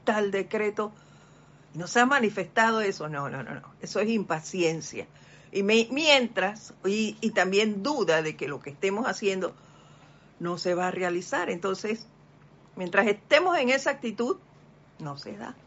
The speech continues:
Atrasamos las cosas. Entonces, menester hacer esa bendición,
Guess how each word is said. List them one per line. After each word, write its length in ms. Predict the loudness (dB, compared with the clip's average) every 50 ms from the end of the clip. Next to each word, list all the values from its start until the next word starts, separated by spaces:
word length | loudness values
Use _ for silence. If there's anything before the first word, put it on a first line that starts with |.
| -20 -20 -20 -20 -20 -20 -20 -20 -20 -20 -20 -20 -20 -20 -20 -20 -4 0
Atrasamos 920 | 2 2 2 2 -2 -4 -4 -4 -4 -2 0 0 0 0 0 -2 -4 -6
las 140 | -10 -12 -14
cosas. 400 | -12 -10 -8 -8 -8 -10 -12 -14
Entonces, 380 | -14 -14 -16 -12 -6 -6 -6 -4 -6 -8 -10 -12 -14 -20 -20 -20 -20 -20 -20 -20 -20 -20 -20 -18 -6 2
menester 760 | 6 6 6 6 4 2 0 0 2 4 4 4 4 0 -4 -14 -20 -20 -20 -20 -20 -20 -20 -20 -20 -20 -20 -20 -20 -20 -20 -20 -20 -20 -20 -20 -20 -20 -20 -20 -20 -20 -20 -20 -20 -20 -20 -20 -20 -20 -20 -20 -20 -20 -20 _ -20 -20 -20 -20 -20 -20 -20 _ -20 -20 -20 -20 -20 -20 -18
hacer 400 | -16 -16 -6 -2 0 2 2 2
esa 240 | 0 -2 -2 -2 -2
bendición, 720 | -2 -4 -4 -6 -8 -12 -6 -2 0 0 0 -2 -4